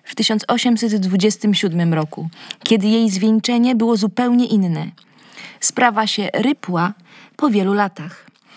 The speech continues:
Rysunek został, jak sądzi wspomniana pani historyk, wykonany, a podpis generała sfałszowany w latach międzywojennych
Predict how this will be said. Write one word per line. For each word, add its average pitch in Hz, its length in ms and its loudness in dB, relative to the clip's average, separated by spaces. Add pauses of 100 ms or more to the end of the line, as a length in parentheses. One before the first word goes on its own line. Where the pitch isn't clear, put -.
(320)
Rysunek 233 520 2
został, 214 480 -2
jak 196 260 -2
sądzi 196 360 0
wspomniana 196 540 0
pani 196 260 0
historyk, 185 640 -4 (300)
wykonany, 202 800 2
a 190 200 2
podpis 220 480 -6
generała 202 600 0
sfałszowany 214 1000 -2
w 170 140 -2
latach 214 440 0
międzywojennych 208 1000 2